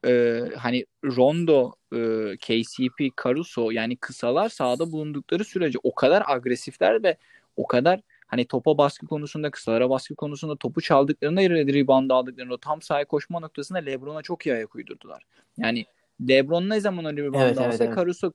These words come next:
Speaker 1: Rondo koşuyor oluyordu. Rondo Caruso ne zaman alsa LeBron koşuyor oluyordu. Devamı geliyordu. Yani, e, o hani tam sahada, e, o transition offense'te, e,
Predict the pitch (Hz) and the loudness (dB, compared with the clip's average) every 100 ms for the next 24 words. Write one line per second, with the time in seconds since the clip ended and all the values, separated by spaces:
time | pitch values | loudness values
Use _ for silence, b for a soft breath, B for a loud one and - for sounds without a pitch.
0 | - 156 165 175 165 147 - 160 127 113 | -4 -2 0 -2 -4 -6 -2 -2 -2 -2
1 | 120 135 160 170 180 175 196 196 185 175 | -2 0 -2 -2 -2 -4 -6 -6 -4 -4
2 | 151 151 185 156 147 180 175 156 - 170 | -4 -4 -2 -2 -4 -8 -8 -10 -6 -8
3 | 165 160 180 B B B - 131 143 156 | -8 -12 -14 B B B 0 4 4 2
4 | 165 147 120 120 185 - b b - 120 | 0 0 0 -2 -4 -6 b b -4 0
5 | 123 139 123 - 120 113 110 101 95 87 | 2 0 -4 -2 0 2 -2 -4 -6 -8
6 | 71 - _ 127 135 147 139 - 165 180 | -10 -12 _ 4 4 4 0 2 2 4
7 | - 165 165 165 156 - - _ 135 123 | 2 4 4 2 0 -6 -20 _ -10 -8
8 | 120 113 78 120 - 135 135 180 180 170 | -8 -8 -6 -8 -4 -4 0 -2 -2 -6
9 | - _ 135 127 139 127 - 131 123 B | -6 _ -10 0 0 0 2 2 2 B
10 | B B - 120 117 113 80 | B B -6 0 0 0 -4